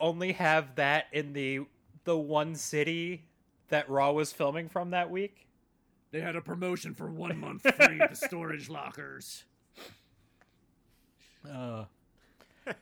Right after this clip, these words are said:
Speaker 2: But she's fine. Someone just took a, a Sharpie marker and drew, uh, an Undertaker symbol on her forehead.
Speaker 1: Uh, but Vince is very happy. They're reunited. Um,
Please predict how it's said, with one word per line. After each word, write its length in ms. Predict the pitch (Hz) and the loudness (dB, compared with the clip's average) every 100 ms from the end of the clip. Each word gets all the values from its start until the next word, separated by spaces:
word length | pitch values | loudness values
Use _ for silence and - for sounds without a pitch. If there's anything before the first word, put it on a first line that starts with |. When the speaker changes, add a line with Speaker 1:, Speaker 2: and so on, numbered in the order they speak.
| 254 - - | -6 -6 -8
Speaker 2:
But 140 | 226 | -8
she's 200 | - 254 - | -6 -8 -8
fine. 440 | 196 180 185 180 | -4 -4 -4 -6
Someone 320 | 202 196 214 | -10 -10 -12
just 180 | 190 - | -16 -14
took 200 | 190 175 | -14 -14
a, 60 | 160 165 | -14 -10
a 80 | |
Sharpie 400 | 160 165 156 147 | -10 -8 -10 -10
marker 520 | 143 139 127 135 135 - | -12 -12 -12 -14 -14 -16
and 140 | 151 135 | -18 -14
drew, 320 | 143 135 135 - | -10 -8 -10 -12
uh, 280 | 127 123 120 | -10 -10 -10
an 80 | 131 | -12
Undertaker 400 | 131 131 120 123 | -12 -12 -14 -14
symbol 300 | 127 117 113 | -14 -14 -14
on 80 | 107 | -14
her 80 | |
forehead. 420 | 113 110 107 107 110 _ _ _ _ _ _ _ _ _ _ _ _ _ _ _ _ _ _ _ _ _ _ _ _ _ _ _ _ | -16 -16 -14 -16 -18 _ _ _ _ _ _ _ _ _ _ _ _ _ _ _ _ _ _ _ _ _ _ _ _ _ _ _ _
Speaker 1:
Uh, 260 | 156 139 127 110 131 | 0 0 0 -6 -4
but 160 | 190 180 | 0 2
Vince 260 | 202 196 208 | 2 0 -2
is 120 | 156 | 2
very 260 | 175 170 | 4 6
happy. 540 | 156 147 139 139 135 135 | 4 4 2 0 -2 -2
They're 320 | 123 120 139 | -4 -2 -2
reunited. 840 | 143 175 175 151 147 143 139 139 131 - _ _ - | 0 0 2 4 4 4 4 2 -4 -16 _ _ -8
Um, 580 | 127 123 117 113 113 | -4 -2 -2 -4 -8